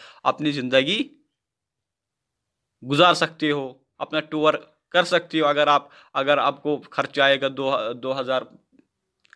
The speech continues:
हर महीने। विक्रम was filled with indignation।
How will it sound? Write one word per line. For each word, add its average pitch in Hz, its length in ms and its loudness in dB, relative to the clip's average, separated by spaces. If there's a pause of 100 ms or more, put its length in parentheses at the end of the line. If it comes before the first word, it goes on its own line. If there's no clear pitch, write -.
(140)
हर 139 140 6
महीने। 131 480 0 (3000)
विक्रम 151 400 4
was 151 160 4
filled 156 340 -4
with 147 260 -12
indignation। 143 680 -4